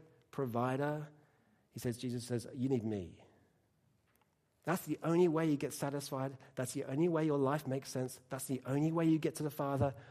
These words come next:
"I'm the bread of life. I'm the light of the world. I can give you water that means you will never thirst." And some people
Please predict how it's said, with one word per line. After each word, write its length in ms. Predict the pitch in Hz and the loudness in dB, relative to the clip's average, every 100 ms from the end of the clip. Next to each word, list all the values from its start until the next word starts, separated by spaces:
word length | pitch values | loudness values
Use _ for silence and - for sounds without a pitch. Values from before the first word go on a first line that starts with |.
| - - | -18 -4
"I'm 160 | 147 | 0
the 100 | 123 | 2
bread 300 | 110 131 139 | 0 2 2
of 120 | 139 | 4
life. 280 | 143 143 147 - - | 2 2 0 -4 -12
I'm 140 | 131 139 | -2 0
the 80 | 113 | 2
light 280 | 120 135 | 4 4
of 80 | 139 | 4
the 60 | 135 | 2
world. 280 | 143 139 - | 2 2 2
I 100 | 139 | -2
can 120 | 151 147 | -2 0
give 160 | 139 | 0
you 80 | 127 | 0
water 240 | 120 131 | 2 2
that 140 | 127 123 | 2 0
means 260 | 135 123 | 0 0
you 80 | 127 | -2
will 100 | 104 | -2
never 540 | 110 120 147 160 180 170 - - _ - - | -2 0 0 0 0 -2 -8 -20 _ -20 -8
thirst." 640 | 160 160 131 110 - - - - _ _ _ _ _ _ _ _ _ _ _ _ _ _ _ _ _ _ _ _ _ - _ _ _ _ _ _ - - | 0 2 2 -2 -12 -16 -20 -20 _ _ _ _ _ _ _ _ _ _ _ _ _ _ _ _ _ _ _ _ _ -20 _ _ _ _ _ _ -20 -4
And 140 | 147 | -2
some 240 | 147 220 277 | 2 4 4
people 500 | 202 180 156 156 | 4 2 2 0